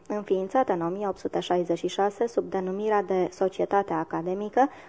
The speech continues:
având ca scop principal întocmirea dicționarului tezaur al limbii române, ea a devenit simbolul unității spirituale a românilor de pretutindeni, înaintea unității politice,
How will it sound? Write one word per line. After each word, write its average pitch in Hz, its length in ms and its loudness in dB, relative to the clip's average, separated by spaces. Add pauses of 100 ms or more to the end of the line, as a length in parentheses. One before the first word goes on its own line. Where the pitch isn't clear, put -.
având 226 300 2
ca - 140 0
scop 190 360 0
principal 196 680 2
întocmirea 202 640 0
dicționarului 180 840 0
tezaur 175 600 4
al 175 180 2
limbii 175 340 -2
române, 185 460 2 (320)
ea 269 220 4
a 269 60 4
devenit 208 460 0
simbolul 190 600 4
unității 190 480 0
spirituale 196 680 2
a 165 120 2
românilor 180 600 -2
de 175 100 4
pretutindeni, 220 840 0
înaintea 202 560 -2
unității 170 500 0
politice, 220 600 2